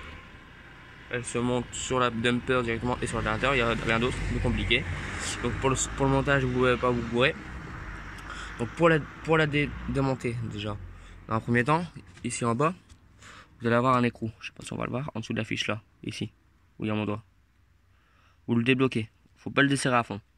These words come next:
Vous le desserrez jusqu'à temps qu'il tourne plus ou moins bien, sans dureté. Une fois qu'il est débloqué, ici vous avez un écrou de treize, où il y a le, justement le réglage pour tendre la courroie.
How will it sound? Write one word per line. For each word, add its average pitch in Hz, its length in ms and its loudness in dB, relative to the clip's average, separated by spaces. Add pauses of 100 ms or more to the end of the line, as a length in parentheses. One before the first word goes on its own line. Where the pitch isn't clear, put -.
(160)
Vous 110 100 -6
le 110 40 -4
desserrez 110 400 0
jusqu'à 113 220 -2
temps 120 100 0
qu'il 117 120 -8
tourne 107 320 -2
plus - 120 -8
ou 107 40 -2
moins 104 120 -2
bien, 104 180 -4 (400)
sans 113 300 -2
dureté. 110 440 -8 (920)
Une 110 120 -2
fois 113 100 -2
qu'il 110 100 0
est - 20 -2
débloqué, 113 360 -2 (300)
ici 123 280 2
vous 139 120 4
avez 131 100 6
un 127 140 6
écrou 131 220 0
de 127 80 2
treize, 110 400 -2 (920)
où 113 100 0
il - 20 2
y 110 40 4
a - 20 4
le, 107 80 2
justement 113 420 0
le 113 80 2
réglage 117 600 2
pour - 120 -20
tendre 110 160 0
la 107 80 0
courroie. 101 340 -6